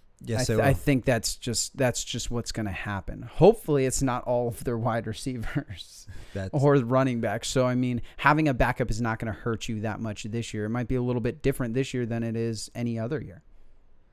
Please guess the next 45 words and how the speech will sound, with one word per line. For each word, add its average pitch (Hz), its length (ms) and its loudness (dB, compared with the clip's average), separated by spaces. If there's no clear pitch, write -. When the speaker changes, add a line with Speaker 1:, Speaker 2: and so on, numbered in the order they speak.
Speaker 1:
That 113 220 -2
is 107 300 -4
completely 143 640 0
true. 92 360 0
Now, 117 400 2
I 156 180 0
am 196 160 -2
in 185 100 0
a 156 40 -4
position 117 640 -4
where 113 440 -2
I 127 180 -2
have 135 220 0
very 113 280 0
strong 107 360 -2
running 98 260 0
backs, 127 320 0
as 95 160 -6
you 101 60 -2
could - 180 -6
see 101 260 -2
with 92 180 -2
McCaffrey, 95 560 -2
Eckler, 92 520 -2
David 95 200 0
Montgomery, 92 640 -2
and 101 160 -4
Marlon 92 300 0
Mack, 110 420 0
but 104 200 0
those 127 200 2
are 123 60 0
the 113 80 0
only 113 140 0
running 104 200 2
backs 101 240 -2
I 85 80 -2
have. 98 240 -2
So - 120 -10
I 113 120 -4
have 127 240 -2
strong 131 500 -2
but 113 140 -6
no 113 220 -4
depth. - 440 -6